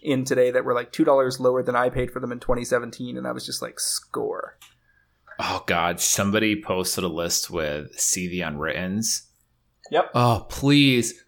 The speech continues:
Speaker 2: please.
Speaker 1: Yep, I've got some of
Speaker 2: Please
Speaker 1: those, too.
Speaker 2: make that good. <laughs>
Speaker 1: I've got some of those, too. So, yes, please do something with See the Unwritten.
Speaker 2: God, that'd be great.
Speaker 1: Any of those mythics that are build arounds, if they hit, woo!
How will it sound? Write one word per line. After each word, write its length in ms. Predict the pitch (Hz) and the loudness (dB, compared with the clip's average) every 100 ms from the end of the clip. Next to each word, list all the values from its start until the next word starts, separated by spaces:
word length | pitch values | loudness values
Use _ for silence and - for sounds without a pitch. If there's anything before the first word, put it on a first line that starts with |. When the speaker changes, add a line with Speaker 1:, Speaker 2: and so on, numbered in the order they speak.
| - | -10
Speaker 2:
please. 680 | - 156 165 175 143 135 - | 2 6 8 8 6 4 4
Speaker 1:
Yep, 200 | - 117 | 2 4
I've 120 | 143 | 4
got 140 | 147 143 | 4 4
some 120 | 156 | 6
of 60 | |
Speaker 2:
Please 240 | 165 196 196 | 10 10 10
Speaker 1:
those, 40 | |
too. 40 | 165 | 8
Speaker 2:
make 180 | 165 170 | 6 6
that 220 | 151 131 | 4 6
good. 360 | 135 127 120 - - | 6 6 4 0 -6
<laughs> 120 | - | 0
Speaker 1:
I've 120 | 131 | 4
got 160 | 151 151 | 4 6
some 160 | 156 | 4
of 60 | 151 | 6
those, 200 | 147 143 | 6 4
too. 280 | 139 127 - - - _ - _ _ _ _ _ _ _ | 0 -4 -8 -16 -20 _ -20 _ _ _ _ _ _ _
So, 160 | - 131 | 0 2
yes, 420 | 135 123 - - _ | 4 2 0 -10 _
please 520 | 139 135 123 - - _ _ _ _ _ _ _ | -6 -6 -6 -6 -8 _ _ _ _ _ _ _
do 140 | 135 131 | -8 -4
something 320 | 131 131 127 | -4 -4 -4
with 120 | 127 | -6
See 120 | 131 | -8
the 120 | 127 | -6
Unwritten. 420 | 123 123 123 127 131 _ _ _ _ _ _ _ _ _ _ _ _ _ _ _ _ - - - - - | -4 -4 -6 -8 -16 _ _ _ _ _ _ _ _ _ _ _ _ _ _ _ _ -20 -20 -20 -20 -10
Speaker 2:
God, 220 | - - | -6 -6
that'd 100 | - | -8
be 120 | - | -14
great. 560 | - - - - - - | -12 -12 -10 -10 -8 -2
Speaker 1:
Any 160 | 147 160 | 2 4
of 60 | |
those 180 | 139 127 | 4 4
mythics 400 | 131 131 127 - | 2 4 2 0
that 120 | 123 | 0
are 80 | 117 | 0
build 260 | 117 120 123 | 2 2 2
arounds, 540 | 127 131 139 151 - | 2 2 0 -2 -8
if 100 | 120 | -4
they 160 | 127 117 | -4 0
hit, 400 | 131 160 - _ - | 2 2 0 _ 4
woo! 360 | 381 392 - | 6 6 2